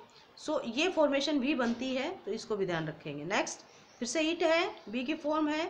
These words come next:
present participle है और इधर infinitive है। तो जब इस type से हो तो हम क्या करते हैं? present participle use करते हैं। Next आता है point, it is used after have plus object। Have means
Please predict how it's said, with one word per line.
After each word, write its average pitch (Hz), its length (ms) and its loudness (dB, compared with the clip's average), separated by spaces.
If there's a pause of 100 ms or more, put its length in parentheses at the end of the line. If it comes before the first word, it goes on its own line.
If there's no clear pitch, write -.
(500)
present 262 280 0
participle 269 520 4
है 330 160 4
और 339 240 4
इधर 330 280 2 (580)
infinitive 185 540 -2
है। 127 120 -6 (400)
तो 285 60 0
जब 277 180 4
इस 339 200 2
type 339 240 8
से 381 120 2
हो 277 140 6
तो 311 140 2
हम 302 160 4
क्या 302 140 4
करते 277 280 -2
हैं? 302 360 -2 (1500)
present 254 280 0
participle 190 460 0
use 175 200 -4
करते 156 280 -8
हैं। - 220 -12 (1400)
Next 285 260 4
आता 262 200 2
है 269 100 2
point, 262 380 -2 (300)
it 359 100 0
is 415 160 8 (140)
used 294 260 0
after 285 540 2
have 240 520 4
plus 302 280 0
object। 165 460 -4 (340)
Have 233 160 4
means 415 220 4